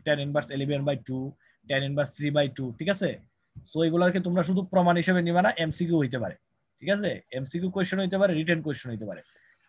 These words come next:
ঠিক আছে? বিশেষ করে অ্যাডমিশনে যতগুলা তোমাদের এই প্রমাণ বা দেখাও যে থাকে, ওইগুলা এমসিকিউ তে চলে আসে, মানে written প্রশ্নগুলো এমসিকিউ তে বেশিরভাগ চলে আসে, ঠিক আছে?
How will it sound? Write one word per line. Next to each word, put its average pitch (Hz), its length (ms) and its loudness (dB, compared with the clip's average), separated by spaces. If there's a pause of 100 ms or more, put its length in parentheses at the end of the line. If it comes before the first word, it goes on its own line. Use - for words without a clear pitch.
(240)
ঠিক 143 180 -8
আছে? 185 120 -2 (480)
বিশেষ 165 320 0
করে 190 120 4 (120)
অ্যাডমিশনে 202 640 4 (380)
যতগুলা 170 400 2 (100)
তোমাদের 175 300 4 (300)
এই 143 60 -4 (160)
প্রমাণ 165 340 4
বা 165 60 6 (120)
দেখাও 170 260 4
যে 180 120 0
থাকে, 165 160 0 (100)
ওইগুলা 160 240 2 (160)
এমসিকিউ 170 380 -2
তে 160 120 0
চলে 123 200 -2
আসে, - 140 -14 (380)
মানে 127 120 -6 (100)
written 180 280 0
প্রশ্নগুলো 175 320 -2 (100)
এমসিকিউ 165 320 -4
তে 165 100 -4
বেশিরভাগ 139 340 -4
চলে 120 200 -6
আসে, - 120 -20 (580)
ঠিক 131 160 -6
আছে? 185 120 -2